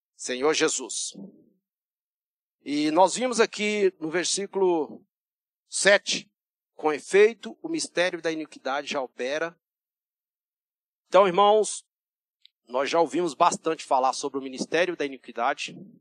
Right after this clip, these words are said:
Todos nós sabemos que,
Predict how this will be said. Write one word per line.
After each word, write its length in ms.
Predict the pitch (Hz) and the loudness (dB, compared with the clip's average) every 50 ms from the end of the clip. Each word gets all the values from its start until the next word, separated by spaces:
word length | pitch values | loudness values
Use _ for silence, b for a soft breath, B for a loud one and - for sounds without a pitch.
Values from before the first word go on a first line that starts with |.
| _ _ _ _ _ _ _ _ _ _ _ _ _ _ _ _ _ _ _ _ _ _ _ _ _ _ _ _ _ | _ _ _ _ _ _ _ _ _ _ _ _ _ _ _ _ _ _ _ _ _ _ _ _ _ _ _ _ _
Todos 220 | - 151 160 - - | -4 -4 -2 -2 2
nós 180 | 170 160 151 | 2 2 4
sabemos 540 | - 180 156 - - 151 180 180 175 160 - | 4 4 2 2 4 2 2 2 0 -2 -4
que, 440 | - - 175 165 160 151 127 - | -4 -2 0 0 0 0 -2 -6